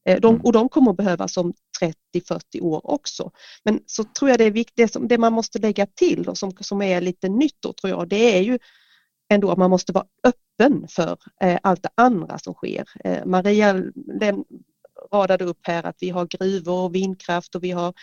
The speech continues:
Speaker 1: ursprungsbefolkningar och, och alltså att man måste på något sätt hit-, hitta de här smarta samarbetena. Eh, men jag tror man får inte ta-,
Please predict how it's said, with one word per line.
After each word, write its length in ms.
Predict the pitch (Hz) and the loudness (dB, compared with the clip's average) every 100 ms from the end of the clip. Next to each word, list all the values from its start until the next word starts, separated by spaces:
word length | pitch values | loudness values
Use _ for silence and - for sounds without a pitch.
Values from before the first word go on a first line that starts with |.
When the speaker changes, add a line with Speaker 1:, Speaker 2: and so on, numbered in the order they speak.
| - - _ - | -20 -20 _ 0
Speaker 1:
ursprungsbefolkningar 1200 | 202 - 190 180 - 180 185 175 175 - 175 175 | 0 0 -2 -2 -2 -6 -4 -4 -4 -4 -2 -2
och, 240 | 175 - 196 | -4 -6 -4
och 160 | 180 - | -4 -6
alltså 240 | - 185 185 | -4 -2 -2
att 120 | - - - | -6 -14 -4
man 140 | 220 220 | 2 4
måste 260 | 220 - | 2 0
på 120 | - 226 | 0 2
något 200 | 220 - | 2 2
sätt 220 | 214 - | -2 -2
hit-, 280 | 226 - 208 | -6 -6 -6
hitta 360 | 233 - 208 | -6 -2 0
de 140 | 196 202 | 0 0
här 140 | 190 | -4
smarta 500 | - - 214 214 190 | -4 -2 0 0 -4
samarbetena. 960 | - 214 214 180 170 170 - 185 240 269 _ _ _ _ _ - | -2 -2 0 -2 -2 -6 -8 -4 -4 -4 _ _ _ _ _ -10
Eh, 460 | 175 175 175 - - - - | -8 -6 -6 -8 -12 -16 -4
men 240 | 208 196 | 0 0
jag 160 | 214 208 | 0 -2
tror 120 | 240 | -2
man 120 | 226 | -2
får 100 | - - | -2 -2
inte 280 | 233 190 247 | -2 0 -2
ta-, 240 | - - | 0 -2